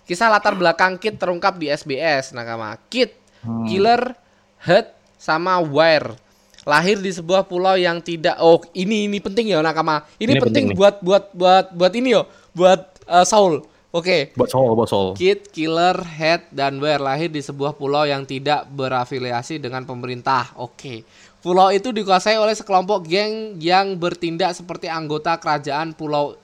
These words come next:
Speaker 1: em, kerajaan pulau itu. Di pulau itu juga dibagi menjadi empat geng lokal yang menguasai empat wilayah dengan Kid, Killer, Head. Oh, mereka tuh geng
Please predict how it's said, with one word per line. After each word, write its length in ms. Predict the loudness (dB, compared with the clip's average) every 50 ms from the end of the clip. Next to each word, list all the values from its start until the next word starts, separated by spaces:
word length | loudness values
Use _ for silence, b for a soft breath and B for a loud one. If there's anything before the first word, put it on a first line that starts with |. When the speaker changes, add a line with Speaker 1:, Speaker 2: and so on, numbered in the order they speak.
| _ -4
Speaker 1:
em, 480 | 0 0 2 2 2 0 -2 -8 -8
kerajaan 640 | -8 -8 -6 -6 -6 -4 -2 -2 -2 -4 -4 -10 -16 _ b b b b b b b b b b _ _
pulau 240 | _ 0 0 0 0
itu. 400 | -2 -2 -2 -2 -2 -2 -2 -6 -10 _ _ b b b b b _
Di 160 | -4 -2 -2
pulau 400 | -2 0 2 2 4 4 4 4
itu 300 | 2 -2 -4 -6 -6 -8
juga 320 | -6 -6 -4 -2 0 0 0
dibagi 600 | -2 -4 -6 -2 -2 -2 -2 -2 -4 -6 -6 -6
menjadi 460 | -6 -6 -4 -4 -4 -2 -2 -4 -4
empat 320 | -4 -2 -2 -2 -2 -2
geng 240 | -4 -4 -4 -2 -2
lokal 560 | -4 -4 -4 -6 -4 -2 0 2 2 2 0
yang 240 | -2 -4 -4 -6 -4
menguasai 480 | -6 -8 -8 -6 -6 -6 -4 -6 -8 -6
empat 240 | -4 -6 -6 -6 -6
wilayah 480 | -8 -4 -2 -2 -2 0 0 0 0
dengan 400 | 0 -2 -6 -6 -6 -6 -8 -8
Kid, 320 | -10 -10 -6 -6 -6 -6 -6 -14 _ _
Killer, 400 | -8 -4 -2 0 0 0 -2 -4
Head. 320 | -6 -6 -6 -6 -6 _
Oh, 480 | -4 0 4 6 6 8 8 8 6 4 B B B B B B B B B
mereka 340 | -8 -4 -4 -4 -2 -4 -6
tuh 160 | -4 -4 -6
geng 720 | -8 -6 -2 0 2 2 2 0 -2 -2 -6 -10 -12 -14